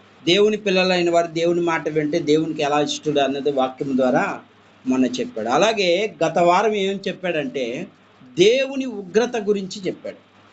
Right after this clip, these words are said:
దేవుడు ఉగ్రత, దేవుడు కోపంతో ఉన్నాడు,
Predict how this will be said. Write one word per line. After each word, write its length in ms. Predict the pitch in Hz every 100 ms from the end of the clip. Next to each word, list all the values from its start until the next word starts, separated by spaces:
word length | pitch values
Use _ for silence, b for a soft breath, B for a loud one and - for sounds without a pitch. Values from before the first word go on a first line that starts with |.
| - - 131
దేవుడు 520 | 190 233 254 254 254
ఉగ్రత, 720 | 175 165 156 143 - 139 127 - - _ - _ -
దేవుడు 480 | 131 202 254 254 254 247
కోపంతో 560 | 190 208 208 214 208 180
ఉన్నాడు, 600 | 147 127 127 120 -